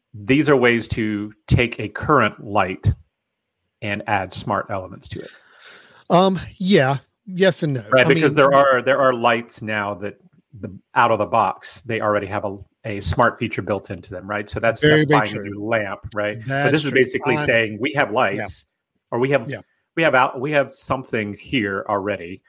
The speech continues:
Speaker 2: You're
Speaker 1: Now we
Speaker 2: right.
Speaker 1: gotta decide how to make it
Speaker 2: No.
Speaker 1: smart, right?
Speaker 2: Very true. Yeah, I'm not talking
Speaker 1: Okay.
Speaker 2: about going and getting out of the box. They, they're ready to go. You just plug 'em up and they're
Speaker 1: Yep.
Speaker 2: automatically Wi-Fi or wireless enabled. You're right. Those are a whole fourth kind of category that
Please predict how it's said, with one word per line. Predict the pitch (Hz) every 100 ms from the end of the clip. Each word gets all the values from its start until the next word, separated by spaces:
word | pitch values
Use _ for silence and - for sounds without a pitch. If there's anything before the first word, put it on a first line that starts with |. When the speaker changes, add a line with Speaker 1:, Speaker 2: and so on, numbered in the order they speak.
| _ _ _ _ _ _
Speaker 2:
You're | 110 110
Speaker 1:
Now | 113
we |
Speaker 2:
right. | 104
Speaker 1:
gotta | 107 101
decide | 113 110 101
how | 107
to | 101
make | 101 95
it | 104
Speaker 2:
No. | 156
Speaker 1:
smart, | 104 - -
right? | 120 - -
Speaker 2:
Very | 147 185 185
true. | 147 98 110
Yeah, | 127
I'm | 120
not | 156 175
talking | 185 185 165
Speaker 1:
Okay. |
Speaker 2:
about | 143
going | 127 143 139
and | 131 120
getting | 139 131 135 -
out | 139 139
of | 139
the |
box. | 120 131 131 127 - -
They, | 135 127 165
they're | 131 127
ready | 131
to | 127
go. | 120 123
You | 120 123
just | 120 -
plug | 147 131
'em | 127
up | 120 120
and | 123
they're | 123 120
Speaker 1:
Yep. |
Speaker 2:
automatically | 117 120 123 - 127
Wi-Fi | 120 117 113 131 120 117 117
or | 110 107
wireless | 113 117 120 120
enabled. | 135 120 117 113 - - - -
You're | 196
right. | 143 127 - _
Those | 143 147 147
are | 147 147 151
a | 139
whole | 123 151 151 -
fourth | 165 156 -
kind | 156
of | 135
category | - 147 123 127 127 120
that | 120